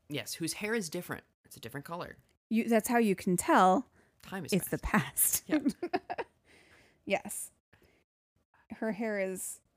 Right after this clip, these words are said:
Speaker 2: brown
Speaker 1: Brown.
Speaker 2: in this one.
Speaker 1: Yeah. And basically, she's like, "Yes, my husband was sleeping with someone, and I suspect that she killed him."
Speaker 2: Right.
Speaker 1: And Odo goes, "Uh,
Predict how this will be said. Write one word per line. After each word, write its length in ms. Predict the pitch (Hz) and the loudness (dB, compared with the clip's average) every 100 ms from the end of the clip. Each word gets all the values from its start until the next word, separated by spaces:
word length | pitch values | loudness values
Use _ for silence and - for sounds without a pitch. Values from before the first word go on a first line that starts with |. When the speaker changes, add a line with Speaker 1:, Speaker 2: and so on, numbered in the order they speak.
| _ | _
Speaker 2:
brown 80 | 208 | -2
Speaker 1:
Brown. 360 | 202 175 120 160 | 0 0 -2 -4
Speaker 2:
in 40 | |
this 200 | 165 - | -8 -10
one. 240 | - - - _ - | -10 -12 -16 _ -14
Speaker 1:
Yeah. 220 | 50 - - _ _ _ _ - - - - _ _ - | -12 -12 -14 _ _ _ _ -20 -20 -20 -20 _ _ -8
And 540 | 139 135 127 123 127 | -4 -2 -2 -4 -8
basically, 800 | 123 131 127 - 123 123 117 113 | -6 -4 -6 -8 -6 -4 -4 -8
she's 280 | 110 120 - | -10 -16 -10
like, 280 | 113 110 107 _ _ _ | -6 -6 -8 _ _ _
"Yes, 600 | 113 123 127 127 - - - | -10 -4 -2 -2 -6 -12 -14
my 240 | 123 120 | -8 -6
husband 420 | 117 139 143 151 143 | -6 -6 -6 -6 -6
was 120 | 123 | -6
sleeping 460 | - - 131 123 117 | -6 -6 -6 -6 -10
with 100 | 110 | -10
someone, 600 | - 110 107 107 107 110 _ _ _ | -10 -8 -8 -8 -10 -14 _ _ _
and 140 | - 123 | -6 -4
I 120 | 120 | -4
suspect 840 | 117 - 113 - - 117 117 - - - | -6 -12 -10 -10 -2 -2 -2 -10 -20 -8
that 340 | 107 107 107 - _ _ | -4 -2 -4 -10 _ _
she 340 | - - - 120 | -18 -12 -8 -10
killed 380 | - 123 110 98 | -10 -10 -10 -12
him." 300 | 117 - - _ _ | -16 -18 -20 _ _
Speaker 2:
Right. 220 | 208 151 - - _ _ | -8 -8 -12 -20 _ _
Speaker 1:
And 640 | 139 120 107 113 107 95 - | -8 -8 -8 -10 -10 -12 -12
Odo 220 | 113 113 | -10 -8
goes, 500 | 110 110 113 113 - _ _ - - | -8 -8 -8 -8 -14 _ _ -20 -6
"Uh, 360 | 214 202 185 | -2 0 0